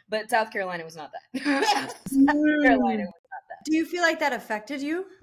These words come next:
Speaker 2: at all?
Speaker 1: I feel like sometimes when I speak, people are like, "Are you from the South?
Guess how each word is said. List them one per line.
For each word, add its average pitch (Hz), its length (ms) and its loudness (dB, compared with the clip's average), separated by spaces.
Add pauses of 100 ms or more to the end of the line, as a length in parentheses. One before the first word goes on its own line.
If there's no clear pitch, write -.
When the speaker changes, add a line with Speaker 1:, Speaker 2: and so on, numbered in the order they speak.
Speaker 2:
at 311 180 2
all? 359 280 0 (640)
Speaker 1:
I 311 140 0
feel 403 360 -2
like 285 380 0
sometimes 320 460 -6
when 269 100 0
I 214 120 0
speak, 220 360 -6
people 208 220 -8
are 196 100 0
like, 180 180 -2
"Are 214 40 -10
you 349 100 -4
from 494 120 -2
the 370 80 0
South? 403 340 2